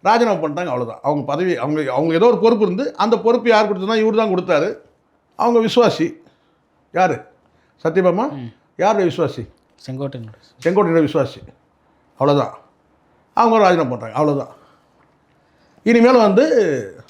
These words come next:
Speaker 1: செங்கோட்டையன் வந்து, அஹ், பனையூர்ல போய் சேர்ந்துட்டார்ல, அவரை பாதுகாத்துக்கணும், சத்யபாமாவை சேர்த்து பாதுகாக்கணும்,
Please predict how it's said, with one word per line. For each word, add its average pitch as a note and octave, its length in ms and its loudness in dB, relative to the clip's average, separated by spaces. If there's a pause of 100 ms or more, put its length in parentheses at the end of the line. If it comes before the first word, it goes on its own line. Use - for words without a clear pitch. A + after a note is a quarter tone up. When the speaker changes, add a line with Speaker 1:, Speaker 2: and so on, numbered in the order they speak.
(120)
Speaker 1:
செங்கோட்டையன் G3+ 360 2
வந்து, E3+ 420 -6 (680)
அஹ், - 40 -16
பனையூர்ல A3 560 2
போய் G#3 200 0
சேர்ந்துட்டார்ல, E3+ 580 0 (460)
அவரை G#3+ 300 2
பாதுகாத்துக்கணும், G3+ 760 0 (640)
சத்யபாமாவை G#3+ 480 2
சேர்த்து A3 360 -2
பாதுகாக்கணும், E3+ 640 -2